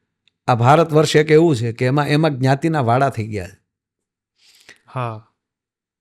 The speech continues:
Speaker 1: આ દેશની જનતા જનાર્દનની કૃપાથી જ્યાં જ્યાં ગુજરાતીઓ વસે છે ત્યાં ત્યાં ફરીએ છીએ.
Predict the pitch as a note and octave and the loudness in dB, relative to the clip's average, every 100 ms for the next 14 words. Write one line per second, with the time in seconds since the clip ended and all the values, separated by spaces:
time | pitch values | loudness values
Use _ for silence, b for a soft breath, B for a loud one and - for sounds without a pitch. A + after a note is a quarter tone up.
0 | _ _ - B2+ C3+ D3+ E3+ D#3 B2+ C#3 | _ _ -6 0 2 2 2 2 4 4
1 | F3+ E3+ C#3 C#3 D#3 D#3+ D#3+ E3 E3 D#3+ | 4 4 4 4 4 2 2 2 0 0
2 | C#3+ - E3 E3 F#3+ G#3 - - _ b | 0 4 4 4 2 2 -4 -16 _ b
3 | b A2+ B2+ D3+ D3 F3 D#3 D3+ D#3 E3 | b 0 4 4 4 4 4 6 4 4
4 | E3+ D3 C#3 E3 D3+ E3 D#3 D3 D#3+ D3+ | 2 2 2 0 0 0 0 2 0 0
5 | - C3+ F3 A3 - C3 - | 0 4 6 6 4 -4 -6